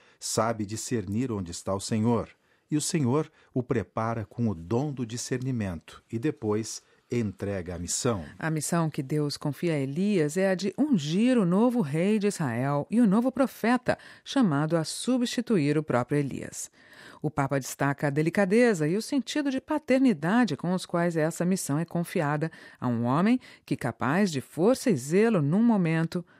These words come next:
Speaker 2: agora parece somente um derrotado. O Senhor, afirma Francisco, prepara a alma,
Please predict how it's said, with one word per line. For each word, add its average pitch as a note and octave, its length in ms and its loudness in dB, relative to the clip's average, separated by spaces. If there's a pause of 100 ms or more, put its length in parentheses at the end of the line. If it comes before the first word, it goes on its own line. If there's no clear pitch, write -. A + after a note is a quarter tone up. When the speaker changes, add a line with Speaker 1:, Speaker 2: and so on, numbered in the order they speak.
(140)
Speaker 2:
agora A3+ 320 2
parece A3 440 0
somente C#3 500 0
um D#3 60 2
derrotado. B2+ 600 -2 (580)
O C#3 80 -8
Senhor, D3+ 420 0 (220)
afirma B2+ 400 -4
Francisco, C3 580 -4 (240)
prepara C4+ 560 2
a A#3+ 180 2
alma, F#3+ 500 2